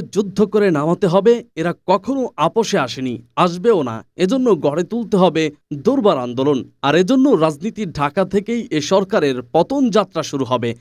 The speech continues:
আর আন্দোলনে সরকারের সকল অন্যায় অবিচার চূর্ণ বিচূর্ণ হয়ে যাবে। সোমবার বিকেলে রাজধানীর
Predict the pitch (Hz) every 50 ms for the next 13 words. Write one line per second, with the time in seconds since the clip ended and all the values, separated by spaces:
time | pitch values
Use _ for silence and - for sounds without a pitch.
0 | _ _ - 139 156 160 160 165 - _ _ - 151 185 214 240 220 247 285 269
1 | 233 180 156 139 131 - - 175 160 147 - 185 165 165 151 - - 208 202 -
2 | 226 214 226 226 226 226 240 240 233 - - - 165 175 170 233 226 233 233 226
3 | 180 - - - 285 302 269 226 170 143 147 147 160 143 135 127 117 117 117 110
4 | 123 120 135 127 117 - - _ - - - 233 247 262 233 196 151 151 147 170
5 | 180 - 202 196 185 147 156 160 151 147 175 180 196 202 180